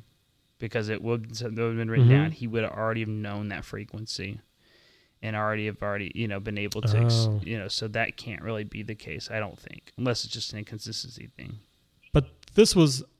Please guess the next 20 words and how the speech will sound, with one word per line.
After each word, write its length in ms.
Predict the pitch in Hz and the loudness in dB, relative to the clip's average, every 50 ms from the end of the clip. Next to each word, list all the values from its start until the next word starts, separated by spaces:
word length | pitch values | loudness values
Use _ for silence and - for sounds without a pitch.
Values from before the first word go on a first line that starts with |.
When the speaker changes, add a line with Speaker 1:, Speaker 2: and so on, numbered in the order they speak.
| _ _ | _ _
Speaker 2:
uh, 140 | - 156 165 - - _ _ _ _ _ _ 139 | 2 2 2 0 -8 _ _ _ _ _ _ 2
wasn't 300 | 139 175 185 165 196 180 | 4 4 6 6 4 4
this 220 | 175 180 160 - | 4 2 4 8
after 340 | 151 139 147 156 - - 160 | 8 8 8 8 6 0 0
that? 140 | 151 - 156 135 123 | 0 2 4 6 6
He 100 | 165 180 | 8 8
got 220 | 190 185 180 180 | 8 6 6 6
the 180 | - 156 143 135 | 6 6 6 6
diary 560 | 123 135 139 147 170 185 170 143 123 120 123 | 8 8 8 8 10 8 8 8 8 8 8
after 320 | 131 151 123 - - 120 107 | 6 6 4 4 2 0 2
that, 260 | 107 104 101 - - | 2 2 0 -2 -4
though, 260 | 120 113 110 120 - _ _ _ _ - | -6 -8 -8 -10 -16 _ _ _ _ 4
after 260 | 139 147 151 - 143 | 4 4 6 6 4
the 80 | 123 123 | 4 4
point 280 | - - 131 127 127 | 6 6 6 6 6
when 160 | 123 120 117 | 4 4 4
Desmond 420 | 113 123 127 131 123 120 120 113 113 | 6 8 8 8 8 8 4 4 6
met 180 | 117 117 117 | 6 4 4
him, 140 | 120 110 110 | 2 0 0
because 360 | 117 120 - 139 135 127 117 | 0 2 4 6 6 6 6